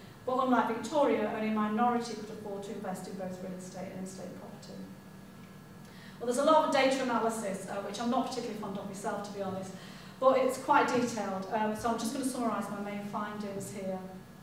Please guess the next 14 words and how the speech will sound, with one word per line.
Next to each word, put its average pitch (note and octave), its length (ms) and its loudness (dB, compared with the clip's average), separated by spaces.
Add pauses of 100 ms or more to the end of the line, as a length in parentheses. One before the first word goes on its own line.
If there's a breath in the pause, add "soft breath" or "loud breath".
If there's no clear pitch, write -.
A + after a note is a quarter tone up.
(800 loud breath)
Africans F4 480 2
who, E4+ 80 0
owned D4 220 8
Af-, C4+ 360 2
uh, B3+ 180 2
who C#4 180 4
were B3+ 180 10
owned D4 160 6
by A#3 80 6
Africans - 440 -2
in F#3 100 -2
Brazil F3+ 380 -6
sought A3+ 280 2
their G#3+ 140 -2